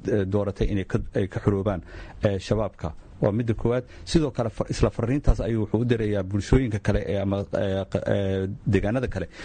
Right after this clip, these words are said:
inay dowladda abaal ugu hayn doonto, ayna la wadaagi doonto mahadcelintaas haddii ayagana ay kacdoonkaas ay sameeyaan oo iska dulkiciyaan. Ee, sidoo kale, midda hadda hore loo tilmaamay ahayd in ciidanka, taliyaha, madaxweynaha waa taliyaha, ee, ciidanka xoogga dalka Soomaaliyeed.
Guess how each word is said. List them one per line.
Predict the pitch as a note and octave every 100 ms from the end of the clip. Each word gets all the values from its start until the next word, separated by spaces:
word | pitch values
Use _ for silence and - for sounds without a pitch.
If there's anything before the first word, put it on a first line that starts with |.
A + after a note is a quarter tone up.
| - -
inay | D#3+ D3 B2
dowladda | A2 A#2 B2 B2 A2+
abaal | - A#2 A#2
ugu | - A#2
hayn | G#2+ A2+ G#2+
doonto, | G2 - G2
ayna | - G#2 G#2 G#2+
la | G#2 B2
wadaagi | A2+ A2 G2+
doonto | G2+ G2 G2+
mahadcelintaas | F#2+ F#2+ G#2 A2+ G2+ F#2+ - - -
haddii | - G#2+ B2+ -
ayagana | G#2+ G#2 G2 -
ay | F#2
kacdoonkaas | - F#2 A2 G2+ G2 -
ay |
sameeyaan | G2 G2 G#2 A#2+ A#2
oo | F2+
iska | - G2+
dulkiciyaan. | F#2+ - G#2+ A#2 B2 - - - -
Ee, | B2+ A2+
sidoo | - D3
kale, | A#2+ A2+
midda | C3 B2
hadda | A2 A2 A#2+
hore | A2 G#2+
loo | A#2 A2
tilmaamay | A2 G#2 G2+ G2
ahayd | G#2 B2+ -
in | C3 B2 -
ciidanka, | A#2 A#2 G2+ G#2
taliyaha, | - B2 B2+ -
madaxweynaha | G#2 F#2+ A#2+ A#2+
waa | G#2+ F#2+
taliyaha, | A2+ A#2 G#2+ G#2+ - -
ee, | G2+ G2 F#2+ -
ciidanka | A2+ G#2+ F2 -
xoogga | G#2
dalka | G2+ G2+ -
Soomaaliyeed. | G2+ G2 A2+